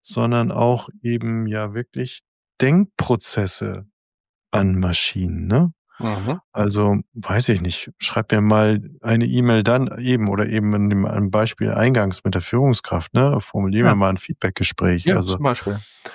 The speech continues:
Speaker 1: so, ähm, entscheide du mal, ja, welche Bewerbung hier von denen, die ich hier gerade bekommen hab, geeignet ist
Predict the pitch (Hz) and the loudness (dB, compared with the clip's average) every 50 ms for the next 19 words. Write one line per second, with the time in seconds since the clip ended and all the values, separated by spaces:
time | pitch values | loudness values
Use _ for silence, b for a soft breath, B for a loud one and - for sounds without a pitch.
0 | B B B - - - 104 92 95 _ _ _ 117 113 107 104 101 98 101 101 | B B B -6 -2 -2 -2 -2 -4 _ _ _ -4 -2 0 0 0 0 0 -2
1 | 101 101 - - 110 101 101 - - 113 117 123 120 117 104 95 - 113 139 156 | -2 -4 -4 -2 -2 0 0 0 0 2 2 2 2 0 -2 0 0 2 4 4
2 | 131 120 117 120 120 120 123 127 120 110 104 104 104 107 117 117 104 101 104 107 | 6 6 4 4 4 4 4 4 2 2 0 2 2 4 4 4 2 2 0 0
3 | 110 110 101 95 92 104 107 113 110 113 110 110 107 101 - - - _ _ 139 | 2 0 0 2 2 2 2 2 2 2 2 2 2 0 -4 -10 -20 _ _ -20
4 | 120 - - - - 117 120 120 117 110 - - 104 101 98 107 107 113 117 113 | -14 -14 -14 -8 0 2 2 2 2 -2 -2 -2 0 0 2 2 2 4 4 4
5 | 113 107 104 101 101 101 98 101 104 107 107 - - - 95 98 101 101 101 90 | 2 2 0 -2 -4 -6 -8 -10 -12 -14 -14 -12 -12 -10 -4 -2 0 0 0 -2
6 | 95 90 - - 110 110 101 104 104 - _ - - - 95 104 117 - _ - | -4 -8 -4 -2 0 2 2 2 0 0 _ -2 0 2 2 2 0 0 _ -6
7 | 90 92 104 120 123 - _ | -4 0 0 0 -2 -2 _